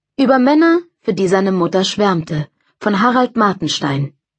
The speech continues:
Ich habe einen Traum. Andrea Petkovic. Ich träume oft davon, ein Rockstar zu sein. Aufgezeichnet von Jörg Böckem. Freibier im Unterricht.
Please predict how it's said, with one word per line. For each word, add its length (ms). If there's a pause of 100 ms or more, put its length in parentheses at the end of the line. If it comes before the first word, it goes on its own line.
(1500)
Ich 180
habe 220
einen 260
Traum. 480 (720)
Andrea 400
Petkovic. 840 (760)
Ich 160
träume 400
oft 260
davon, 320
ein 100
Rockstar 440
zu 120
sein. 400 (360)
Aufgezeichnet 960
von 240
Jörg 400
Böckem. 480 (1600)
Freibier 680
im 140
Unterricht. 640